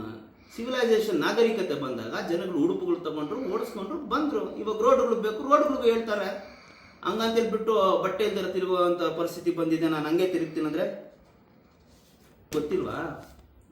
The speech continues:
ಆದೇಶಗಳು ಬಂದಿಲ್ವಾ? ರೋಡ್ಗಳು ಇಲ್ದೇ ಇದ್ರು ಕಾಲ್ದಾರಿ ಇರೋ ಕಾಲ್ದಾರಿಗಳು ಬಿಡಿ, ಬಂಡಿ ದಾರಿಗಳು ಇರೋರು ಬಂಡಿ ದಾರಿಗಳು ಬಿಡಲೇಬೇಕು ಅಂತ ಕಾನೂನು ಇಲ್ವಾ?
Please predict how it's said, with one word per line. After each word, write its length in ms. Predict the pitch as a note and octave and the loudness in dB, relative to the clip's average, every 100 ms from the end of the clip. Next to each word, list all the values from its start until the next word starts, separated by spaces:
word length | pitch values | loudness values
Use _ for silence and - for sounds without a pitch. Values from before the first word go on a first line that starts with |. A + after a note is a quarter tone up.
| - | -6
ಆದೇಶಗಳು 480 | C#3 G#3+ B3+ G3 D3+ | -2 0 0 0 -2
ಬಂದಿಲ್ವಾ? 680 | C#3+ E3+ E3 A2+ C#3 D3+ A#2+ | 0 2 2 0 -4 -6 -2
ರೋಡ್ಗಳು 300 | E3 G#3 F#3+ | 0 2 4
ಇಲ್ದೇ 300 | E3+ F3 F#3 | 2 4 2
ಇದ್ರು 260 | E3+ F3 F#3 | 2 2 -4
ಕಾಲ್ದಾರಿ 500 | D3+ D#3 F#3 F3+ F3+ | -2 0 2 4 4
ಇರೋ 180 | E3+ - | 4 0
ಕಾಲ್ದಾರಿಗಳು 600 | D#3 F#3 F#3+ F#3 F3 E3+ | 0 0 2 2 0 0
ಬಿಡಿ, 280 | E3+ F#3+ | 0 0
ಬಂಡಿ 300 | D3 D#3+ E3+ | 0 2 2
ದಾರಿಗಳು 240 | D#3+ D3+ C#3+ | 2 0 0
ಇರೋರು 260 | C#3 B2+ | -2 -4
ಬಂಡಿ 260 | C#3+ F3+ F#3 | -4 -4 -2
ದಾರಿಗಳು 280 | D3+ C#3 C#3 | -2 -2 -2
ಬಿಡಲೇಬೇಕು 600 | C#3 E3+ F3+ E3+ D#3 D3 | -4 -2 2 2 0 -2
ಅಂತ 160 | C#3 | -4
ಕಾನೂನು 320 | C#3 D3 F3 D3 | -4 -2 0 2
ಇಲ್ವಾ? 600 | D3+ A2+ C3+ E3+ - | 0 -2 -6 -10 -14